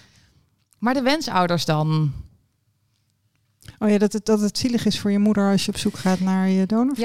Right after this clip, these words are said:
Speaker 1: Ja, of voor
Speaker 2: of?
Speaker 1: toekomstig. Eh, wat, wat moeten die dan?
Speaker 2: Oh ja.
Speaker 1: Dan weet ik eigenlijk niet hoe deze bedoeld wordt.
Speaker 2: Nee, ik
Speaker 1: Esther,
Speaker 2: ook
Speaker 1: hoe,
Speaker 2: niet.
Speaker 1: jij wordt, hebt hem meegemaakt. Hoe wordt
Speaker 2: Nou,
Speaker 1: deze bedoeld?
Speaker 2: dit, ik, dit weet ik ook niet precies.
Speaker 1: Nee.
Speaker 2: Maar
Speaker 1: Maar de
Speaker 2: dat, maar jij
Speaker 1: wensouders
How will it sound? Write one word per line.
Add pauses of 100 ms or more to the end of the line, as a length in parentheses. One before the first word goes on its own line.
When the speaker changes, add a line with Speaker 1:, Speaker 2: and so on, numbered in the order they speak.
(140)
Speaker 1:
Ja,
of
voor
Speaker 2:
of?
Speaker 1:
toekomstig.
Eh,
wat,
wat
moeten
die
dan? (960)
Speaker 2:
Oh
ja.
Speaker 1:
Dan
weet
ik
eigenlijk
niet
hoe
deze
bedoeld
wordt.
Speaker 2:
Nee,
ik
Speaker 1:
Esther,
Speaker 2:
ook
Speaker 1:
hoe,
Speaker 2:
niet.
Speaker 1:
jij
wordt,
hebt
hem
meegemaakt.
Hoe
wordt
Speaker 2:
Nou,
Speaker 1:
deze
bedoeld?
Speaker 2:
dit,
ik,
dit
weet
ik
ook
niet
precies.
Speaker 1:
Nee.
Speaker 2:
Maar (220)
Speaker 1:
Maar
de
Speaker 2:
dat,
maar
jij
Speaker 1:
wensouders